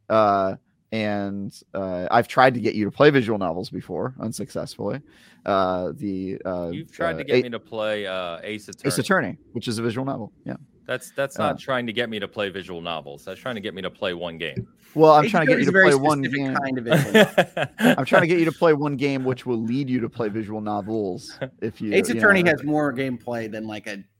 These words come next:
Speaker 3: standard visual novel and, like, more gameplay than Pentiment.
Speaker 1: Yeah, a lo-, I mean, a lot of the most popular ones do. Danganronpa also has kind of a similar amount of
Speaker 3: Well, I was gonna go
Speaker 1: gameplay
Speaker 3: with,
Speaker 1: and
Speaker 3: you know, the nine nine nine stuff, but yeah.
Speaker 1: Yeah.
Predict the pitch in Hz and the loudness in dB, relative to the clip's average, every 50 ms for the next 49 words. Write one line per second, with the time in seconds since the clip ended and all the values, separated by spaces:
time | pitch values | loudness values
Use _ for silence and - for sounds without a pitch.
0 | _ _ _ _ - - - - 135 127 127 123 117 107 101 101 117 117 107 107 | _ _ _ _ -16 -12 -6 -4 -4 -2 -2 -2 -4 -6 -6 -8 -8 -10 -10 -8
1 | 110 110 110 113 113 107 113 - - 143 135 131 127 123 110 - _ _ _ - | -10 -10 -8 -8 -8 -8 -8 -6 -4 -4 -4 -4 -4 -6 -8 -10 _ _ _ -10
2 | 131 113 87 _ _ _ _ - 143 135 135 123 120 131 123 110 - 120 107 107 | -8 -8 -10 _ _ _ _ -6 -4 -2 -2 -2 -4 -4 -6 -6 -6 -8 -8 -8
3 | 104 101 - 117 107 101 101 95 90 87 95 _ _ _ _ _ _ _ _ _ | -10 -10 -10 -10 -10 -10 -12 -14 -14 -14 -16 _ _ _ _ _ _ _ _ _
4 | _ _ _ _ _ _ _ - 127 143 139 107 90 - - - 131 151 165 160 | _ _ _ _ _ _ _ -4 2 4 4 4 4 2 -2 -2 0 2 2 2
5 | 165 160 147 143 143 147 156 160 143 113 110 - - _ _ _ _ _ _ _ | 2 0 0 0 0 0 0 -2 -4 -6 -10 -20 -20 _ _ _ _ _ _ _
6 | _ - 135 127 127 120 - _ - 123 117 - - 139 135 139 147 147 147 147 | _ -6 -4 -2 -2 -4 -4 _ -4 -4 -4 -4 -6 -8 -8 -6 -6 -6 -8 -10
7 | 147 - 160 151 151 156 143 139 131 123 120 110 110 107 107 107 - 101 87 107 | -12 -12 -10 -10 -10 -10 -10 -8 -8 -8 -6 -6 -6 -6 -8 -6 -8 -8 -8 -8
8 | 113 - - 123 117 117 113 - - - - 120 117 104 110 113 - - 117 107 | -8 -8 -8 -6 -6 -6 -8 -10 -14 -14 -12 -10 -10 -8 -10 -10 -10 -10 -10 -10
9 | 110 110 107 107 107 107 107 107 110 117 - _ _ _ - 147 147 147 160 165 | -10 -10 -10 -10 -10 -10 -10 -10 -12 -12 -14 _ _ _ 0 4 4 6 6 4
10 | 156 156 147 139 139 139 131 131 120 110 - - 120 151 151 131 127 127 127 131 | 4 2 2 2 2 2 2 0 -2 -4 -8 -8 -2 0 0 2 2 0 0 0
11 | 135 131 127 131 127 123 123 123 120 117 117 120 120 120 123 123 123 113 - - | 2 2 2 2 0 0 -2 -4 -4 -4 -4 -4 -6 -6 -6 -6 -6 -8 -8 -8
12 | 113 101 101 101 - - 113 107 - 131 123 110 101 101 101 101 _ _ _ _ | -8 -8 -8 -8 -10 -10 -10 -8 -4 -4 -2 -2 -2 -6 -8 -10 _ _ _ _
13 | _ _ _ _ _ - 110 107 101 101 | _ _ _ _ _ -16 -12 -12 -12 -12